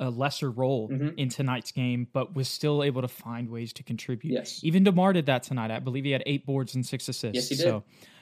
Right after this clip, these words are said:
Speaker 1: um, poor shooting night from him, but still found ways to contribute. So, well, I think that that will wrap this thing up, Ethan. Any, any final thoughts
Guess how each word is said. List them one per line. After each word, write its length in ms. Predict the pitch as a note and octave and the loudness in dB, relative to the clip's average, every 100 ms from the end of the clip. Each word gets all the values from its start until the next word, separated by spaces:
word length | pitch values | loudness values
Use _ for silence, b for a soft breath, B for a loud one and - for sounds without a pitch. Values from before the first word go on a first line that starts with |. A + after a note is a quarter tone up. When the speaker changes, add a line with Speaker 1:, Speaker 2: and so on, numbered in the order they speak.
| b b | b b
Speaker 1:
um, 360 | B2 A2 G#2 G2+ - _ _ | 0 0 -2 -6 -12 _ _
poor 140 | - D3 | 0 0
shooting 260 | - C3+ | 2 2
night 160 | C3 B2+ | 2 0
from 120 | C#3 | 0
him, 180 | C3 D3 | 0 0
but 140 | B2+ | -2
still 260 | - - C3 | -4 0 0
found 300 | A#2+ B2+ B2 | 2 0 2
ways 180 | A#2 A#2 | 0 -4
to 80 | A#2+ | -8
contribute. 560 | A#2+ A#2+ A#2 A2+ - | -8 -6 -8 -8 -8
So, 300 | - A#2+ A2 - b b b b b b b b | -6 -4 -4 -8 b b b b b b b b
well, 300 | D#3 G#3 - _ | 4 4 2 _
I 100 | C#3+ | -4
think 280 | C#3 G#3 A#3 | 0 0 2
that 160 | G3 - | 0 0
that 220 | D#3 F3 | 0 2
will 140 | D3+ | 0
wrap 400 | A#2+ B2+ D#3 - | -2 0 -2 -2
this 260 | - D3 - - | -2 -2 -2 -8
thing 360 | - - D#3 | -12 -2 0
up, 280 | C3 D3+ - - _ _ - | 2 2 0 -10 _ _ -6
Ethan. 440 | B2+ - A#2 A2+ | -6 -4 -4 -4
Any, 240 | - C3 D#3 | -2 -2 -2
any 180 | C#3+ D3+ | -2 -2
final 460 | - - C3 D3 C3+ | -2 -2 2 2 0
thoughts 560 | - B2+ - - - | -2 -4 -2 -6 -8